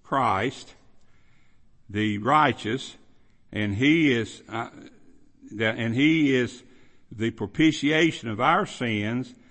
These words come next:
and not for our sins only, but for the sins of the whole world." Now,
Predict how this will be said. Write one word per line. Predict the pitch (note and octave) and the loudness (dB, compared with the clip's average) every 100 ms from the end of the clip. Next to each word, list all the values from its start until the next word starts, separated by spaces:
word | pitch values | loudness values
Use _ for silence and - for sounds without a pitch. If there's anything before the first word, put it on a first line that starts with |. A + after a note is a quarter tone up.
| - - - | -20 -20 -10
and | G2 G#2 | -6 -2
not | C3+ C#3+ | -2 -2
for | A#2 B2 | -4 0
our | D3 F#3 | 2 0
sins | - C#3 C#3 A#2+ | -2 0 0 0
only, | D3 E3 C#3+ B2 | 0 0 0 -2
but | A#2 G2+ - | -4 -8 -10
for | - G#2+ | -6 -4
the | G2 | -4
sins | F2+ - C#3 D#3 D3 - - - _ _ - | -8 -2 0 2 0 -4 -16 -20 _ _ -8
of | A2 | -4
the | A2+ | -2
whole | D3 E3 | 0 2
world." | E3+ G#3+ F3 G#2 F2 | 4 2 2 -2 -4
Now, | A2 A2 G#2+ G2+ | -6 -4 -4 -6